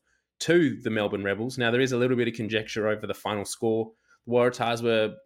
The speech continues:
were saying it was thirty-eight to nineteen. The Rebels were saying it was thirty-eight to twelve. And I think even at, at the park, it was thirty-nine to twelve. So what the final score is,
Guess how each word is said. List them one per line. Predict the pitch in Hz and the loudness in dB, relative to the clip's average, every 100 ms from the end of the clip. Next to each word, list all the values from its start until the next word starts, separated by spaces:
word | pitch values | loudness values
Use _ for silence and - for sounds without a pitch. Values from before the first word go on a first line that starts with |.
| _ | _
were | 113 110 | -4 -4
saying | - 120 113 | 0 0 0
it | |
was | 107 - | -4 -2
thirty-eight | 117 113 113 113 107 107 - - | -2 0 -2 -2 -2 -2 -10 -14
to | - | -8
nineteen. | 110 107 107 113 113 117 113 113 _ _ - | -4 -2 -2 -2 -2 -2 -4 -8 _ _ -2
The | |
Rebels | 117 120 120 | 2 4 2
were | 113 | -2
saying | 110 110 | -2 -2
it | |
was | 101 - | -6 -4
thirty-eight | 120 110 110 107 104 | 0 2 2 0 -2
to | - | -10
twelve. | - 123 113 113 113 - _ _ _ | -6 0 2 2 -2 -10 _ _ _
And | 110 | -4
I | 110 | -2
think | 127 120 | -2 0
even | 127 123 | 0 0
at, | 110 - - | -2 -4 0
at | 120 | 0
the | - | 0
park, | - 120 110 107 | -2 0 0 -2
it | - | -8
was | 98 | -8
thirty-nine | - 117 110 107 113 123 | 0 0 0 -2 -2 -2
to | 113 | -4
twelve. | 104 107 95 | -4 -4 -4
So | - 117 | -2 0
what | 127 | 0
the | 143 | -2
final | - 143 120 | -4 -4 -4
score | - 123 120 | -4 0 0
is, | 117 | 0